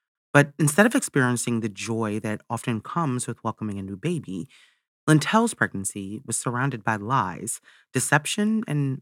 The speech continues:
ultimately her brutal murder. Lintell Washington was born in Louisiana in nineteen seventy-five. Her parents were Calvin and Margie Washington, and she had a twin sister named Cintell.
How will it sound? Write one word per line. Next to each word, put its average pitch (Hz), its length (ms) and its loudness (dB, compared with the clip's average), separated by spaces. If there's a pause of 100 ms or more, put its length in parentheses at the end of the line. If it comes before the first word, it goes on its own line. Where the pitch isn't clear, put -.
ultimately 107 800 -4
her 113 160 -8
brutal 107 400 -4
murder. 98 480 -8 (1300)
Lintell 214 260 8
Washington 131 540 4
was 120 140 -4
born 120 340 0
in 139 180 0
Louisiana 104 520 -4
in 110 160 -6
nineteen 104 400 -6
seventy-five. 90 840 -8 (480)
Her 165 80 6
parents 147 420 6
were 131 120 0
Calvin 120 580 2
and 123 240 -2
Margie 110 340 0
Washington, 95 680 -8 (280)
and 120 340 4
she - 120 -2
had 127 80 2
a 113 60 -2
twin 110 260 -4
sister 107 540 -2
named 104 400 -4
Cintell. - 600 -4